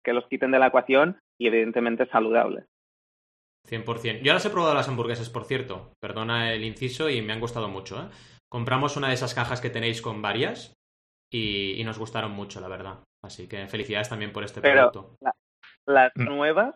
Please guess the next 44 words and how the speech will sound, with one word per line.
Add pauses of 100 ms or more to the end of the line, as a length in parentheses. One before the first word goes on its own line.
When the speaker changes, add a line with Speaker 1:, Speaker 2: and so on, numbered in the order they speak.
(140)
Speaker 3:
Eso
es,
Speaker 1:
o
Speaker 3:
las
Speaker 1:
las
Speaker 3:
nuevas
Speaker 2:
Ah,
Speaker 3:
las
he
Speaker 2:
no.
Speaker 3:
probado.
Speaker 2:
Las
nuevas
Speaker 3:
Conseguido
Speaker 2:
seguramente
no,
Speaker 3:
un, (100)
Speaker 2:
claro. (140)
Speaker 3:
un
Speaker 2:
Probé
Speaker 3:
componente
Speaker 2:
las
que,
Speaker 3:
único
en (340)
el
Speaker 2:
las
de
hace
Speaker 3:
mundo,
Speaker 2:
tiempo.
Speaker 3:
que
no
Speaker 2:
Mm. (1300)
Speaker 1:
Exacto. (180)
No, (120)
es, (100)
es
muy,
es
muy
heavy
lo
que,